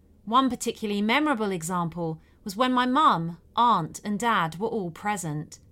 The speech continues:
A preacher was interested in the property and was invited into the house. My family wasn't interested in selling, but they do like to mess with people,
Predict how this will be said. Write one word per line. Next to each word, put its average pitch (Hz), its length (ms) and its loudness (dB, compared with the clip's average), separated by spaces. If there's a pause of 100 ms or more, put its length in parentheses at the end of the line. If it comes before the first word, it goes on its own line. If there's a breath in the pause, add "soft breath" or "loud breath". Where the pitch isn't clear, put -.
(280)
A 226 60 -4
preacher 247 500 -2
was 220 180 -2
interested 254 500 -2
in 185 120 -4
the 190 60 -6
property 180 640 -6 (380 soft breath)
and 226 100 -2
was 240 140 0
invited 262 500 2
into 180 220 -4
the 180 180 -4
house. 180 540 -4 (440 soft breath)
My 226 120 0
family 240 440 2
wasn't 214 400 2
interested 185 400 -6
in 180 140 -2
selling, 160 540 -2 (500 soft breath)
but 196 120 -6
they 262 140 2
do 311 200 0
like 262 220 2
to 226 100 -4
mess 214 280 0
with 196 120 -6
people, 165 520 -6